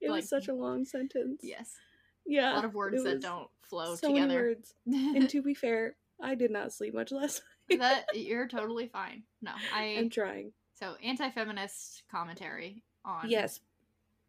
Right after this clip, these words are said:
Speaker 2: paranoia.
Speaker 1: Matriarchy.
Speaker 2: Yes.
Speaker 1: Yeah. Um, because, like,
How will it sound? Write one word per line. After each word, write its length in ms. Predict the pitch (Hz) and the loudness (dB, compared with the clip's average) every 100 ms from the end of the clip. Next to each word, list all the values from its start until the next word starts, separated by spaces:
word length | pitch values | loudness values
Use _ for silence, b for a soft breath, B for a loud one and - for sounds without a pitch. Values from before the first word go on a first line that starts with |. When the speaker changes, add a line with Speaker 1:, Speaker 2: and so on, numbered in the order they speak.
| _ | _
Speaker 2:
paranoia. 220 | - 214 190 | -2 0 0
Speaker 1:
Matriarchy. 840 | - 202 180 185 - - - 254 | 0 -2 -2 -2 -4 -6 -4 -6
Speaker 2:
Yes. 300 | 226 170 - - | -6 -6 -8 -4
Speaker 1:
Yeah. 360 | 226 - - - B B B _ - | -2 -2 -6 -8 B B B _ 0
Um, 400 | 214 196 185 190 | 2 2 0 0
because, 420 | 214 208 190 185 | 2 4 4 6
like, 220 | 175 165 | 6 6